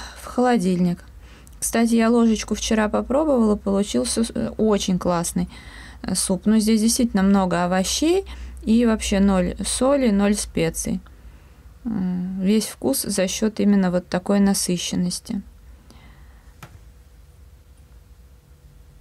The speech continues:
Ну, а теперь можно быстренько готовить завтрак. Сегодня, а, уже, ну, как бы, всё, я вышла из, э, лечебного голодания, и, то есть семь дней,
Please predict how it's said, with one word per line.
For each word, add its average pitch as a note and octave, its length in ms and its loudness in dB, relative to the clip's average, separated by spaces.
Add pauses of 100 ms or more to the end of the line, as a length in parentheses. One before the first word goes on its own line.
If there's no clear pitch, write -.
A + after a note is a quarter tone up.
(600)
Ну, C4 180 -4
а B3+ 60 -2
теперь A#3+ 340 -2
можно A#3 380 4
быстренько G#3+ 540 0
готовить G3+ 500 0
завтрак. A#3+ 480 0
Сегодня, G#3 640 2 (720)
а, G3+ 400 2
уже, G3+ 480 2
ну, G#3 160 4
как E3+ 220 -2
бы, F3 200 0 (600)
всё, F#3+ 440 0
я F#3 300 0
вышла F#3+ 400 0
из, E3+ 320 -2
э, E3+ 220 -2 (640)
лечебного F#3 640 0
голодания, G#3+ 880 2
и, - 60 -4
то - 100 -4
есть F#3 240 -2
семь F3+ 260 2
дней, C#4 380 2